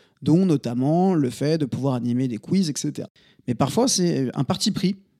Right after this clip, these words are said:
d'utiliser aussi une plateforme tiers parce que ça me permet de gamifier potentiellement aussi ma, mon interaction. L'exemple même d'un quiz, c'est complexe parfois d'animer un quiz et du coup d'avoir l'écran d'un côté et répondre sur les questions potentiellement sur la droite,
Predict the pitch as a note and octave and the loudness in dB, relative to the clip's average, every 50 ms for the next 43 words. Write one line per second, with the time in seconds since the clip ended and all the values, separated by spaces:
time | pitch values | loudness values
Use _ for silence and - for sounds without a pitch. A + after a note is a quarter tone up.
0 | _ - D3 D#3+ - - F#3 G3 G3 G#3+ A3+ F#3+ - - G#3+ G3 F#3 - F3+ C#3+ | _ -6 -4 -4 -2 0 0 2 2 4 4 2 2 2 2 0 0 0 0 -2
1 | - - C3+ C3 C3 - E3 E3 F3+ A3+ A#3 F#3+ - - - - - - - - | 0 0 0 0 2 2 2 4 4 4 2 0 -4 -10 -18 -20 -20 -20 -20 -20
2 | _ _ _ _ - D3+ C#3 - B3+ A#3+ - G3+ F3 D3 F3 E3 E3 E3+ F3+ F#3+ | _ _ _ _ -2 -2 -2 0 0 0 2 2 2 2 2 2 2 2 2 2
3 | G#3+ A3 G#3 F3 D3+ D#3+ E3 F3+ F#3+ F#3 E3 D3+ C#3+ D3+ G#3 G3 G3 F#3 D#3 - | 2 2 0 0 0 0 0 2 2 0 0 -2 2 4 6 6 6 4 2 0
4 | - G3 G#3+ A3+ G3 - E3+ - D#3+ D#3 - - D3+ C#3+ D3+ F3+ G3 G3+ G#3 - | 0 -2 -2 0 0 0 -2 0 0 -2 0 0 0 2 2 2 2 0 0 0
5 | - D3 C#3 - - - F#3+ G#3 G#3+ - D3 B2+ C3 C3+ C#3+ D3+ D3+ D3+ D3 C#3+ | 0 0 0 0 -2 -2 -4 -4 -4 -4 -4 -4 -4 -2 -2 -2 -2 -2 -2 -2
6 | C#3+ C#3+ D3+ E3+ F#3 F3 D3+ - - D#3 D3 C#3 C3+ - - - - C#3 D3+ D3 | -2 0 2 2 2 2 0 0 0 -2 -2 -2 -2 -4 -8 -6 0 0 2 4
7 | D3+ E3+ E3 - E3+ E3 F3 F3 E3+ D3+ B2+ A#2+ - - E3 G#3 A#3+ C4 G#3+ D3+ | 4 2 2 4 2 4 4 4 4 2 0 -2 -2 0 2 2 2 2 2 0
8 | - - - - - - G3 G#3 - G#3+ F3 - - C#3 C#3 D3 - - - - | -4 -6 -8 -8 -2 0 0 2 2 0 0 2 0 0 0 0 -4 -6 -8 -10
9 | A#2+ - - D#3+ D#3+ E3 D#3+ C#3+ C3+ D3+ E3+ F#3+ G3 F#3 E3 D3 C3+ - - D3+ | -12 -6 -2 -2 0 0 0 0 0 2 2 2 2 2 2 0 -2 -4 -4 -2
10 | F3+ G#3 A#3 G3+ E3 - - D#3+ D#3+ D3 C#3+ C3+ - F3 E3+ D3+ C#3+ C#3 C#3 C#3 | 0 0 0 0 -2 -4 -4 -4 -4 -4 -6 -8 -8 -6 -4 -2 -2 -2 0 -2
11 | C#3 C3 - - - B2 C3 D#3 D#3 - - - E3 E3 E3 D#3+ D3 - B2 C3 | -2 -4 -6 -6 -6 0 2 2 2 0 -2 -2 -2 0 0 0 -2 -4 -4 -4
12 | B2 - - C#3 - - D3 D3 C#3+ C3 - - - _ _ _ _ D#3 D#3+ E3 | -4 -2 -4 -4 -2 -2 -4 -4 -4 -6 -8 -14 -20 _ _ _ _ 2 2 4
13 | D#3 D3 D3 C#3 - C#3+ D3+ C#3+ - - B2+ B2 - B2+ - - - C#3+ C3+ - | 4 2 2 0 0 -2 -2 -2 -2 -4 -6 -4 -4 -6 -6 -6 -6 -6 -4 -4
14 | A#2+ A#2 - B2 A#2+ - B2+ B2 A#2+ A#2 - G#2+ G#2 A2 A#2+ B2+ C#3+ F#3+ G#3+ - | -6 -6 -6 -6 -4 -4 -2 -2 -4 -4 -6 -8 -6 -4 -2 0 0 0 0 -2
15 | - | -6